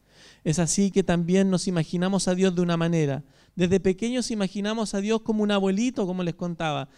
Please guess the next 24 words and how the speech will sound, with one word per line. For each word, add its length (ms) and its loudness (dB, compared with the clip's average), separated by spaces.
de 120 0
barba 280 2
blanca 480 2
y 60 0
sonrisa 440 -2
constante. 760 -2
Todos 340 8
hemos 220 4
crecido 540 2
y 60 4
concebido 680 2
a 120 4
Dios 180 6
de 80 6
alguna 320 6
manera. 340 6
Algunos, 420 4
por 120 8
sus 200 2
ejemplos 580 2
y 60 0
formas 400 4
de 100 4
vida, 380 4